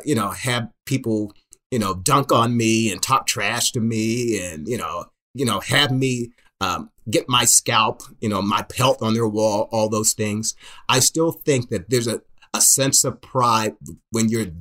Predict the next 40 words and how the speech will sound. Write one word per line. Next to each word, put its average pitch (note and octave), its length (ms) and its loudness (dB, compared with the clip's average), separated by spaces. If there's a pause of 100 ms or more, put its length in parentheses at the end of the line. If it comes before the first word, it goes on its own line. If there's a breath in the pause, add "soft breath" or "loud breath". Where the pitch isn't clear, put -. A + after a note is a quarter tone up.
(140)
this E3 260 4
great, G2+ 720 -6 (440)
you B2+ 60 0
know, A2 60 2
like B2+ 220 0
the A#2+ 100 0
late B2 400 0
Jim A#2+ 320 0
Brown, F#2 680 -10
retired A#2 760 0 (100)
after A#2 560 -4 (340)
nine D3 360 0
years C3+ 420 4
after B2 280 -2
he C#3+ 180 -2
had A#2+ 180 0
led A2+ 240 0
the C#3 180 -4
N C3 140 -2
F C#3 160 -6
L A#2 160 2
in F#2+ 140 -4
rushing. A#2+ 480 -4 (240 loud breath)
He F#3 160 4
wasn't F#3+ 320 4
gonna C#3+ 180 2
carry D3+ 400 4
the A2+ 100 0
ball B2 680 0 (240 soft breath)
and G#2+ 160 0
get, A#2+ 200 -2 (240)
you C#3+ 100 2
know, F#2 280 -4
for A#2+ 80 -6
three-yard C3 580 0
gain B2 540 0
and, F#2 300 -6
you C3+ 100 0
know, E2 320 -4
just - 240 2